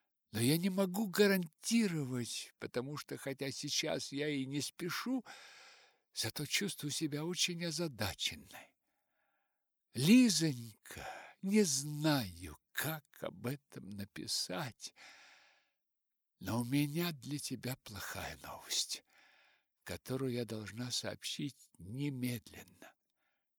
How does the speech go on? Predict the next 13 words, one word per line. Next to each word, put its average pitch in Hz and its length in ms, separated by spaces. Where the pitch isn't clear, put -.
Каким 202 560
бы 214 100
безрассудным 151 1400
вообще 139 580
не 131 200
выглядел 123 840
брак 127 580
между 113 520
Викхемом 98 920
и 98 100
нашей 113 420
несчастной 113 680
Лиззи, 139 680